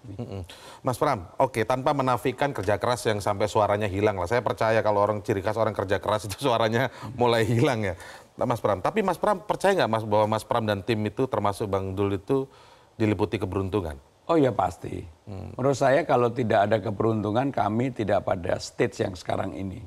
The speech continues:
Speaker 2: Hmm.
Speaker 1: Karena pada waktu saya diumumkan, banyak orang mengatakan,
Speaker 2: Hmm.
Speaker 1: "Waduh, Mas Pram turun gunung, apa nggak kasihan?" gitu ya.
Speaker 2: Iya.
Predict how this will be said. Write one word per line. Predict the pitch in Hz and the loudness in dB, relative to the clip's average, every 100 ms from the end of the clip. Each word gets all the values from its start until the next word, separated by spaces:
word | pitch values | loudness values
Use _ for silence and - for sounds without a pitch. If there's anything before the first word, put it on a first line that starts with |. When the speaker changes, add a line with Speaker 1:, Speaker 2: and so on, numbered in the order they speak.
| 85 | -14
Speaker 2:
Hmm. | 101 101 98 - | -14 -14 -16 -20
Speaker 1:
Karena | - 117 151 | -4 0 0
pada | 160 123 | 0 2
waktu | 120 120 - 143 127 113 110 - - _ | 4 2 2 2 4 4 -2 -16 -20 _
saya | - 131 131 | 0 2 4
diumumkan, | 113 117 127 175 160 135 117 104 98 | 4 4 4 2 2 0 0 0 2
banyak | 135 135 139 | 2 2 0
orang | 120 143 147 | 2 2 0
mengatakan, | 131 117 107 120 117 120 107 | 0 0 0 -4 -2 -2 -2
Speaker 2:
Hmm. | |
Speaker 1:
"Waduh, | - 143 139 131 | 0 0 2 2
Mas | 127 | 0
Pram | 120 127 123 | -2 -2 -2
turun | 113 117 120 | -2 -2 -2
gunung, | 104 113 110 101 - - - | -2 -2 -4 -8 -20 -20 -6
apa | 113 123 | -4 -2
nggak | 120 110 | 2 0
kasihan?" | 120 120 - 156 123 117 | 0 -6 0 2 2 -4
gitu | 104 87 | -8 -8
ya. | - - - | -10 -12 -4
Speaker 2:
Iya. | 104 98 | 2 2